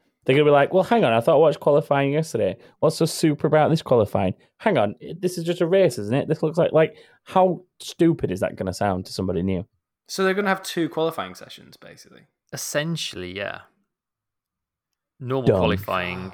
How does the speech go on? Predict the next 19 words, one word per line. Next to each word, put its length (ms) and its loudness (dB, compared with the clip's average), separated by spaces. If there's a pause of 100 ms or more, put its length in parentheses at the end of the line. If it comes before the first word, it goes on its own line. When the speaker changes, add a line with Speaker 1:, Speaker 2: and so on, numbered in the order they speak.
(140)
Speaker 3:
and 200 -10
then 180 -2
a 80 -2
race 300 0
Speaker 2:
Oh. 440 -4 (220)
Speaker 3:
to 220 -10 (160)
do 240 -8
the 140 -14
qualifying. 840 -14
Speaker 2:
It's 200 -12
like 240 -6
two 220 -8
steps 320 -10
forward, 340 -10
one 180 -16
step 280 -18
back, 240 -16
isn't 180 -20
it? 100 -20